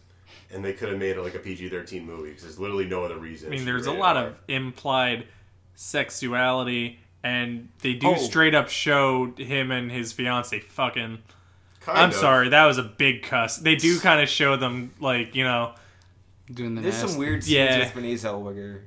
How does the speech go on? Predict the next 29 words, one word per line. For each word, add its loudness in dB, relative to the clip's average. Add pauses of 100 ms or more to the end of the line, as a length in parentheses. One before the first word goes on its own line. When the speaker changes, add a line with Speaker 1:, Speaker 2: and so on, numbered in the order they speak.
(160)
Speaker 2:
A -4
couple. -2 (120)
Um, -2
Speaker 1:
This -6
can -6
still -2
be -4
a -4
P -8
G -10
thirteen -8
podcast. -8
You -8
only 0
Speaker 2:
yeah, 4
Speaker 1:
said 4
Speaker 2:
we 4
Speaker 1:
it -6
Speaker 2:
got, 8
Speaker 1:
once. 0
Speaker 2:
we -2
got 6
the -2
one -2
fucking -4
out -2
of -4
the -2
way. 0